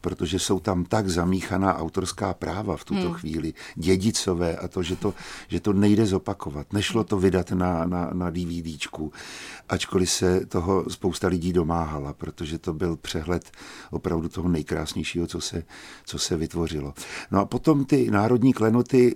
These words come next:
Speaker 1: to už bylo o cestování a bylo to, já tomu říkám, že jsem se tam dovzdělával.
Speaker 2: Mhm.
Speaker 1: Já jsem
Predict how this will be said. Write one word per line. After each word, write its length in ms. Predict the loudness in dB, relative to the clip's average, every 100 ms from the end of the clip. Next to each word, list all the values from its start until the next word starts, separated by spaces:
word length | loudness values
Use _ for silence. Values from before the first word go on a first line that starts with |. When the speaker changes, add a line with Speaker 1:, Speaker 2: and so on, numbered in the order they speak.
| 0
Speaker 1:
to 120 | -6
už 180 | -2 -2
bylo 360 | 0 2 2 0
o 200 | -4 -6 -8
cestování 960 | -8 -4 -2 0 2 2 4 6 6 4 -2 -20 -20 -8
a 200 | -2 -2 0
bylo 260 | 2 4 4
to, 320 | 2 0 -2
já 160 | -4 -2
tomu 200 | 0 2
říkám, 380 | 2 2 2 2
že 120 | 0
jsem 180 | -2 -2
se 120 | -2
tam 240 | 0 0
dovzdělával. 840 | 0 0 0 2 0 -4 -6 -10 -10 -4
Speaker 2:
Mhm. 320 | -2 -2 -2
Speaker 1:
Já 180 | 0 0
jsem 300 | 2 2 2